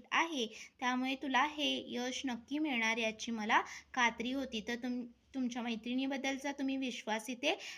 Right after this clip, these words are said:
दाखवला आहे. तुझे शब्दफेक, वाचन, सततचा सराव आणि आत्मविश्वासाने आपले म्हणणे मांडण्याची सवय या साऱ्यांचे काल खऱ्या अर्थाने चीज झाले. तर तुम्ही वक्तृत्व स्पर्धेबद्दल तिचे कौतुक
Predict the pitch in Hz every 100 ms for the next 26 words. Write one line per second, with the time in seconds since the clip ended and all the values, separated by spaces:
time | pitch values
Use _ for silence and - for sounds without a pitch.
0 | - 247 240 233 240 233 233 233 226 202
1 | - _ - 277 294 302 - 262 240 277
2 | 285 277 285 226 240 226 226 269 233 247
3 | - 277 262 269 277 285 285 - 285 254
4 | 233 233 - _ - 247 285 277 262 262
5 | 285 294 294 294 285 302 294 302 269 240
6 | 254 254 254 254 240 262 302 285 247 240
7 | 233 254 247 311 294 247 247 - - -
8 | 247 247 247 269 226 240 277 302 311 269
9 | - 247 226 233 233 254 240 240 240 220
10 | 208 240 427 - - _ - 254 247 262
11 | 262 233 220 233 233 247 247 240 240 233
12 | 233 262 262 277 233 254 247 254 254 254
13 | 254 262 262 233 - 254